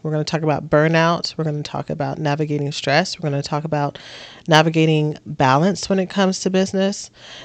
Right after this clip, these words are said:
And we're gonna talk about hiring and firing and when to hire and delegate and building a business that works for you. Entrepreneurship as a healer is a real enterprise,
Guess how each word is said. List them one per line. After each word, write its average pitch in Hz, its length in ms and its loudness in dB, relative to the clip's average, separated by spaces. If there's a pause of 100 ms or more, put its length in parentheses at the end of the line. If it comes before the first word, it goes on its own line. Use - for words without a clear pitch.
(120)
And 170 260 4
we're 180 100 6
gonna 185 140 6
talk 190 160 2
about 185 200 4
hiring 165 520 6
and 151 120 0
firing 147 640 4
and 139 260 -2
when 170 160 4
to 175 120 2
hire 170 340 6
and 165 140 4
delegate 156 500 2
and 143 160 -4
building 160 300 4
a 190 40 2
business 156 380 0
that 143 140 0
works 139 280 -4
for - 160 -6
you. 131 360 -6 (800)
Entrepreneurship 180 920 2
as 160 220 0
a 156 40 0
healer 160 520 0
is 170 260 0
a 165 160 0
real 151 560 0 (100)
enterprise, - 880 -6